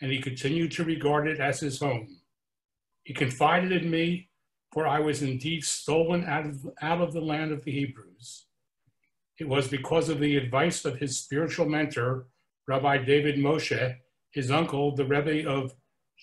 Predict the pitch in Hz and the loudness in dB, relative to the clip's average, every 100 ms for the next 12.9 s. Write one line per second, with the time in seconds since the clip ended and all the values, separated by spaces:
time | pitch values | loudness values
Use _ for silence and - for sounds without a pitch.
0 | - 151 165 - - - 120 120 - - | 0 6 6 4 -6 -2 0 0 -4 -12
1 | _ _ _ _ _ - - 147 156 156 | _ _ _ _ _ -16 -4 0 2 2
2 | 127 - _ 131 147 147 147 139 147 151 | 0 -6 _ 0 2 2 2 2 2 4
3 | 139 127 120 147 127 123 110 151 - _ | 2 0 0 -2 0 -2 -2 -4 -4 _
4 | _ _ _ _ _ _ - 131 139 151 | _ _ _ _ _ _ -6 -4 -4 -2
5 | 165 160 - 139 143 139 147 143 143 139 | 0 0 2 0 2 2 0 0 -4 -2
6 | 139 127 127 - _ _ _ _ _ _ | 0 0 0 -10 _ _ _ _ _ _
7 | _ _ _ _ _ - 131 131 143 147 | _ _ _ _ _ 0 2 2 2 2
8 | 139 - 170 180 180 170 160 156 170 - | 2 2 0 2 2 2 2 2 2 2
9 | 131 120 123 147 - _ _ _ 139 139 | 2 2 2 2 -2 _ _ _ -2 -2
10 | 135 131 147 151 151 143 139 131 131 160 | 0 -2 0 0 0 0 2 2 2 0
11 | 127 135 - 123 143 - _ _ _ 139 | 0 0 0 0 0 -4 _ _ _ -8
12 | 139 156 156 - 127 120 107 101 | 0 0 2 2 4 4 0 -4